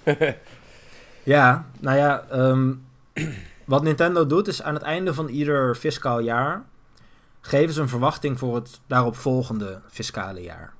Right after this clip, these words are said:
Speaker 1: Ja.
Speaker 2: En nou ja, naarmate je steeds verder komt in de tijd, eh, kun je natuurlijk die verwachting bijstellen.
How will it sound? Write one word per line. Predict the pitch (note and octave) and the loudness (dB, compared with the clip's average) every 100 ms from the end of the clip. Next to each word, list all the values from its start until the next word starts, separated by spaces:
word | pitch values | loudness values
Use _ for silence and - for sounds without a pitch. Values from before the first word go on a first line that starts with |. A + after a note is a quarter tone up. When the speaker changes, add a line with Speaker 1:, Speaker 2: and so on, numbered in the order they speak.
| - | -12
Speaker 1:
Ja. | F#2 E2+ - - - - - - | -8 -8 -12 -20 -20 -20 -20 -8
Speaker 2:
En | B2 B2 A#2+ B2 A#2 - | 0 2 2 0 -4 -2
nou | C3 | 0
ja, | A#2 | 0
naarmate | G2+ A2 A#2+ C3 C#3 C3 A#2+ A2+ G#2+ | 0 0 2 2 2 -2 -2 -4 -8
je | B2 A#2 A2 | -6 -4 -6
steeds | G#2 C#3 B2+ | -4 -2 -2
verder | B2 C#3 C3+ | 0 -2 -2
komt | C3 C3 B2+ B2+ - - _ _ | -2 -2 -2 -6 -12 -18 _ _
in | C3+ A#2+ | -6 -6
de | G#2 | -4
tijd, | B2+ B2 C3 C3 - - | -4 -2 -2 -4 -10 -14
eh, | G#2+ G2+ | -14 -4
kun | D3 | 0
je | C3 | 0
natuurlijk | B2 C#3 A#2+ A#2+ | 0 -2 -4 -4
die | A#2+ G#2+ | -8 -6
verwachting | A2 C3 - A2 G2+ | -6 -6 -4 -6 -8
bijstellen. | F#2+ G2+ B2 - G#2+ F2+ F#2 F#3 | -8 -8 -6 -6 -10 -10 -12 -14